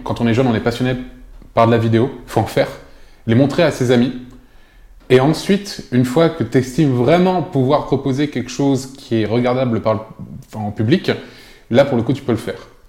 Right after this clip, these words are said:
Après, ça peut, ça peut arriver très jeune, hein, on peut avoir des gens qui sont tout à fait, euh, très, très doués, très jeunes, mais, euh, majoritairement, et là, ce n'est pas le, le cas à cet âge-là. Et, euh, du coup, je pense qu'il faut faire très, très attention, ouais, ouais.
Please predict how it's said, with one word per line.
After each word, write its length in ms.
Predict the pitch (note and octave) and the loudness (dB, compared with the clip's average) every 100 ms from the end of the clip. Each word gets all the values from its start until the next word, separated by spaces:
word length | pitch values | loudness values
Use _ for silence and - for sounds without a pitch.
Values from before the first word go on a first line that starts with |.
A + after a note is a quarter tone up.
| - | -10
Après, 180 | - A#2+ | -4 -4
ça 140 | - | -2
peut, 100 | G2+ | -2
ça 220 | F#2+ F#2+ - | -2 -4 -4
peut 80 | |
arriver 220 | F#2 F#2 F#2 | -2 -2 -2
très 160 | C#3 | 0
jeune, 140 | F3+ C#3 | 0 0
hein, 80 | F#2+ | -2
on 40 | |
peut 80 | F#2+ | -4
avoir 180 | F#2 F#2+ | -2 -4
des 80 | |
gens 100 | G2 | -4
qui 80 | A2+ | -6
sont 120 | G#2 | -8
tout 220 | F#2+ - G2+ | -12 -12 -12
à 40 | |
fait, 160 | - G#2 | -6 -6
euh, 220 | F#2 F2+ F2+ - | -4 -8 -10 -6
très, 160 | B2 | -6
très 160 | - A2+ | -2 -2
doués, 180 | A2 A#2+ | -2 -2
très 180 | A2+ | -4
jeunes, 280 | G2 D3 D#3 - - - - - - - | -4 -2 -4 -6 -18 -20 -20 -20 -16 -6
mais, 260 | G#2+ G2+ F#2+ | -2 0 -2
euh, 520 | F#2 F2+ F2+ F2+ F2+ A2 A2 - - | -4 -6 -8 -8 -10 -12 -18 -20 -8
majoritairement, 720 | A2 A2 A2 A2 G2+ G#2 B2 | 0 2 4 2 2 0 0
et 40 | A#2+ | 0
là, 120 | B2+ | -2
ce 140 | - | -4
n'est 80 | G#2 | -4
pas 140 | G2 G2+ | -2 -2
le, 280 | G2 F#2 | -2 -4
le 140 | F#2 F#2 | -4 -4
cas 240 | - C#3 | 0 0
à 100 | G#2+ | 0
cet 140 | - G2+ | -4 -8
âge-là. 340 | F#2+ C3 - - - - - - | -4 -6 -6 -16 -20 -20 -20 -8
Et, 140 | A2 | -2
euh, 180 | G2+ F#2+ | -2 -2
du 80 | G2 | -4
coup, 120 | D3+ | -4
je 60 | D3 | -4
pense 120 | A#2+ | -6
qu'il 80 | - | -8
faut 60 | |
faire 100 | - | -10
très, 180 | - D#3 | -6 -6
très 160 | D3+ C3+ | -4 -4
attention, 420 | B2 A#2+ - G2+ | -4 -8 -8 -10
ouais, 320 | G2 - | -12 -14
ouais. 60 | A2+ | -12